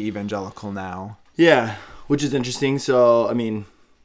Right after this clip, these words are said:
Speaker 2: you would think that most people go there because of that,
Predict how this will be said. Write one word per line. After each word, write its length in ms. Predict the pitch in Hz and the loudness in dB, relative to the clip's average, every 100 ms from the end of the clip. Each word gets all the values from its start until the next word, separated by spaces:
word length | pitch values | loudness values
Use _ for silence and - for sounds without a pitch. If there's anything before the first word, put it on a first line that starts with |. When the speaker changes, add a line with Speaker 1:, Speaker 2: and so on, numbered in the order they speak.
| _ | _
Speaker 2:
you 120 | 117 | -4
would 180 | 120 - | -4 -4
think 480 | - - 185 175 - | -14 -4 -4 -4 -6
that 160 | 131 | -4
most 280 | 120 123 123 | -2 -2 -4
people 220 | 127 110 | -8 -8
go 220 | 107 110 107 | -6 -6 -4
there 160 | 107 | -6
because 400 | 101 - 117 123 | -8 -10 -10 -6
of 240 | 120 104 - | -8 -10 -14
that, 420 | 95 82 117 | -12 -10 -12